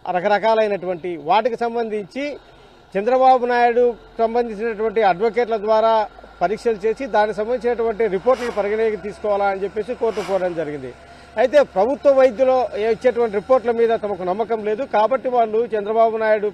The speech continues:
పడేటువంటి ఏదైతే కనుక అవస్థలు ఏవైతే ఉన్నాయో, ఆయన అనారోగ్య తీవ్రత ఏదైతే ఉందో దానికి ఏమీ లేదు అని చెప్పేసి తప్పుడు సర్టిఫికెట్లు ఇస్తా ఉన్నారని చెప్పేసి వీరు కోర్టులో ఆరోపించడం జరిగింది. అయితే ఇదంతా కావాలని చేస్తున్నారు, ఆయనకు ఎటువంటి ఆరోగ్య సమస్య లేవు, ఆయన హెల్త్ బాగా ఉంది,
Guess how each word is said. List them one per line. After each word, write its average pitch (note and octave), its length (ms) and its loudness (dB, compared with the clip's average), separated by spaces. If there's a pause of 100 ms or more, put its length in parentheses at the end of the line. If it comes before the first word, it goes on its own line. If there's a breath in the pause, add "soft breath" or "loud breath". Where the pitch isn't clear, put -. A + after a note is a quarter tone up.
(120)
పడేటువంటి G#3 520 -4
ఏదైతే G3+ 360 -4
కనుక G3+ 240 -8
అవస్థలు G3 400 -4
ఏవైతే G3+ 280 -6
ఉన్నాయో, G3 320 -4
ఆయన G3+ 180 -2
అనారోగ్య F#3 440 -8
తీవ్రత G3 420 -12
ఏదైతే F#3 280 -12
ఉందో A#3+ 220 -12 (460 soft breath)
దానికి G3 360 2
ఏమీ C4 220 0
లేదు B3 240 2
అని A3+ 180 -4
చెప్పేసి G#3 320 -6
తప్పుడు G3+ 320 -8
సర్టిఫికెట్లు A3 460 -6
ఇస్తా G#3 220 -6
ఉన్నారని F#3+ 400 -6
చెప్పేసి F#3+ 360 -10
వీరు F3 440 -8
కోర్టులో G#3+ 280 -6
ఆరోపించడం E3 520 -4
జరిగింది. C#3 380 -14 (400 soft breath)
అయితే B3+ 300 2
ఇదంతా G#3 300 -4
కావాలని A3+ 520 -2
చేస్తున్నారు, A3+ 440 -6
ఆయనకు A3 280 -4
ఎటువంటి A3+ 440 -6
ఆరోగ్య G3+ 400 -2
సమస్య F#3+ 340 -12
లేవు, F3+ 380 -8 (360 soft breath)
ఆయన F3 160 0
హెల్త్ G3+ 340 -2
బాగా G#3 400 2
ఉంది, F#3 400 -4